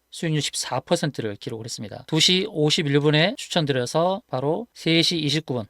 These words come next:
사십 분 만에, 사십 분 만에 십사 퍼센트의 고수익을 안겨드렸어요. 자, 여러분 혼자서 힘들게 하지 마시고 정확하게 매도 포인트를 잡아드리는 바로 이방 코인 정보방에 들어오셔서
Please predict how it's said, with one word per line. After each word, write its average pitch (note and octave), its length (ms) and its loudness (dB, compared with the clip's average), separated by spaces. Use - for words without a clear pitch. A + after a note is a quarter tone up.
사십 - 460 2
분 G3 140 0
만에, E3+ 460 4
사십 - 320 -4
분 D#3+ 80 -2
만에 D3 180 0
십사 - 340 -4
퍼센트의 D3 460 -4
고수익을 C#3 560 -4
안겨드렸어요. A#2+ 600 -6
자, F3+ 140 4
여러분 G#3 220 8
혼자서 A3 720 8
힘들게 G#3+ 400 6
하지 F#3+ 160 2
마시고 C3 600 0
정확하게 F#3 480 4
매도 D3 220 4
포인트를 D#3+ 500 2
잡아드리는 B2+ 580 0
바로 B2+ 200 -2
이방 B2+ 240 -2
코인 G3 300 0
정보방에 C#3+ 500 2
들어오셔서 B2+ 540 -2